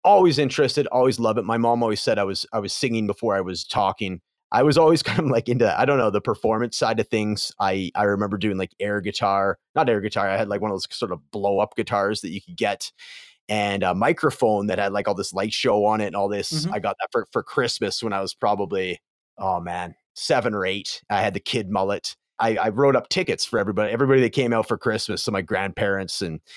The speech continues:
Speaker 1: my brother, actually my brother was, this is my first collaboration with my brother.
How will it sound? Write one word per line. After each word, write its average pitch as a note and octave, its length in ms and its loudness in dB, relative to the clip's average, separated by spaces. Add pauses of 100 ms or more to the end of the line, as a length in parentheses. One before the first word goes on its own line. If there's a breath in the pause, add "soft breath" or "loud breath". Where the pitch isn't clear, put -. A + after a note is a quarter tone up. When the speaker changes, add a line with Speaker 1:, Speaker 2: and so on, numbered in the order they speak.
(140 loud breath)
Speaker 1:
my F#2+ 80 0
brother, G2 500 0
actually B2 220 2
my B2+ 120 4
brother A#2 280 4
was, G#2+ 200 0
this C#3+ 180 0
is C3 100 -2
my A#2+ 220 2 (260)
first C#3 240 0
collaboration A2+ 500 2
with G#2 140 0
my G#2 100 0
brother. G2 380 0